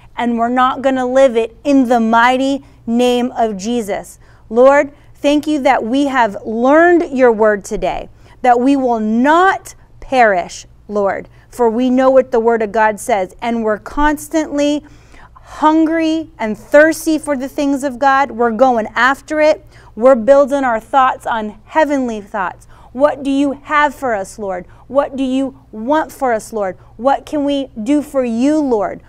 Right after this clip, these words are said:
What can we do to build the kingdom, Lord?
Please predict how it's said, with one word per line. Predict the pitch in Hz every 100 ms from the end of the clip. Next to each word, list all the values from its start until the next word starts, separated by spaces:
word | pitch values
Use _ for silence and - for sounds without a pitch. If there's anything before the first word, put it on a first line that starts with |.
| -
What | - 240 262
can | 269 294
we | 277
do | 240 214 294 285 269
to | - 254
build | 208 254 226
the |
kingdom, | 233 - 269 247 214
Lord? | 196 160 -